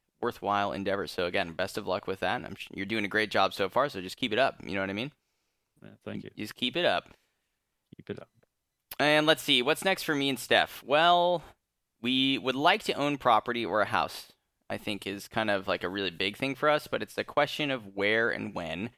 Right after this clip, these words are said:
Speaker 1: Obviously, buying property in California is extremely expensive,
Speaker 2: Good
Speaker 1: and
Speaker 2: joke.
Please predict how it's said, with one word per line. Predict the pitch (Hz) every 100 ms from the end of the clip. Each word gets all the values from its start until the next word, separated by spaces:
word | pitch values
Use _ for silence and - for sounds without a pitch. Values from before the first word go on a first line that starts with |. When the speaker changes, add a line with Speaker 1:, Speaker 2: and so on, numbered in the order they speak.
| _ _ _ -
Speaker 1:
Obviously, | 107 131 - 123
buying | 104 113 117
property | 110 110 113 107
in | 95
California | 101 87 95 92 90 85 -
is | 82 80 80 _ _ _ _ _ _ _ _ _ -
extremely | - - - 117 113 104
expensive, | 95 82 80 - 87 110 _ _ _ _ _ _ - 101
Speaker 2:
Good | 98
Speaker 1:
and |
Speaker 2:
joke. | 95 127